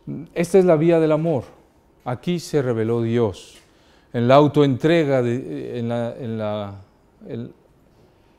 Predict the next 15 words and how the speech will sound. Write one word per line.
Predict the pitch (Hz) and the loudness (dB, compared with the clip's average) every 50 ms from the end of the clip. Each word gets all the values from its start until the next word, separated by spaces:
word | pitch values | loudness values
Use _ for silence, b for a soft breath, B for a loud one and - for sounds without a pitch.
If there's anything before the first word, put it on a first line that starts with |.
| b _ _ | b _ _
en | 120 117 | -6 0
la | 117 123 | 2 2
aut-, | 139 139 127 - - - - - _ _ _ _ _ _ _ b b b b b b b b b b b | 2 2 0 -4 -14 -20 -20 -20 _ _ _ _ _ _ _ b b b b b b b b b b b
eh, | 160 143 - - - - - | 0 0 0 -2 -10 -6 -4
en | 147 123 123 | -2 0 2
la | 123 123 | 2 2
humillación | 127 131 135 139 135 135 131 131 131 123 - - - 170 165 160 160 151 | 2 2 2 2 0 2 2 2 2 0 0 -2 -2 -2 -2 0 -2 -2
de | 139 143 143 | -2 -2 0
Dios | 143 147 143 131 127 127 - - - - - _ _ _ _ | 0 0 0 -2 -2 -8 -14 -20 -20 -20 -20 _ _ _ _
se | _ - - 113 | _ -10 -8 -8
reveló | 101 104 98 98 98 98 98 101 98 98 95 _ _ _ _ _ _ _ _ _ | -6 -6 -6 -6 -6 -6 -8 -8 -10 -12 -16 _ _ _ _ _ _ _ _ _
la | 110 95 | -12 -10
gloria | 92 95 95 95 92 95 95 90 | -10 -8 -10 -10 -10 -10 -10 -10
de | 87 87 | -10 -10
Dios. | 90 92 95 90 87 - _ _ _ | -10 -10 -12 -12 -14 -18 _ _ _